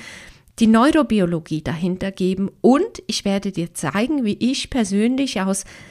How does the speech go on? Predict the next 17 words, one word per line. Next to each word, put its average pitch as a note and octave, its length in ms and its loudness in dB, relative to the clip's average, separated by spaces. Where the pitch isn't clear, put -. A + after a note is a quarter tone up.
mittlerweile G3 800 2
jahrzehntelanger F#3+ 1080 2
Erfahrung A3 720 0
mit F#3+ 220 -2
The F3 200 0
Work F3+ 360 2
von F#3 220 -2
Byron F3 440 -2
Katie F#3 420 -4
daran E3 540 -6
arbeite. C#3+ 680 -8
Dein C4 260 4
Gehirn F#3+ 560 0
glaubt E3 480 0
dir, D3 200 -10
und G3 180 -2
zwar F3+ 300 -4